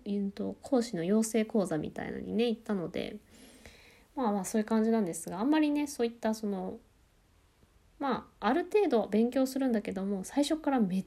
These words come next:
ちゃくちゃ鑑定士になるほどではない講座を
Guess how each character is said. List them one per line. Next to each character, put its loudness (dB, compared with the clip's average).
ち 4
ゃ 8
く -4
ち 0
ゃ 4
鑑 6
定 2
士 0
に 6
な 4
る 2
ほ 2
ど 12
で 12
は 6
な 0
い -10
講 -2
座 -2
を 0